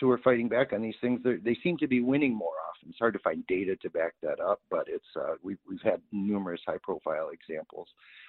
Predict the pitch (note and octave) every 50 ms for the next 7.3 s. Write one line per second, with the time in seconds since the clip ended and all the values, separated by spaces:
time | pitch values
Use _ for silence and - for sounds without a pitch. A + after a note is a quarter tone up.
0 | - - _ _ - - F#2 E2 D#2 _ - - F#2 G2 B2 A2+ G#2+ G#2+ A2+ A2
1 | G#2 G2 G#2+ - G2 F#2+ F#2+ - - _ - - - - - _ - A#2 A#2 G#2+
2 | A2+ A#2 A2 G2+ A#2+ A#2 - - B2+ A#2 A2 A2 - - A2+ C3 D#3+ F3+ E3+ -
3 | - A2 G#2+ F#2+ F2+ F2 C#2 D#2 G2+ F2+ F2+ G2 E2 E2 D#2+ - - - - F#2
4 | F#2 F#2 F#2+ - - - - - A#2 A2+ A2 A#2 F#2 - - - B2+ G2 G#2 A2+
5 | G#2+ G2+ F2+ F#2+ G2 F#2 - - G2+ F2+ E2+ D#2+ D2 D#2 D2+ D2+ - _ _ _
6 | - - - - _ _ - - - A#2 A#2 A2 G#2+ G#2 F2+ - - G#2+ G2 F#2+
7 | F2 D2+ D2+ D#2 D2+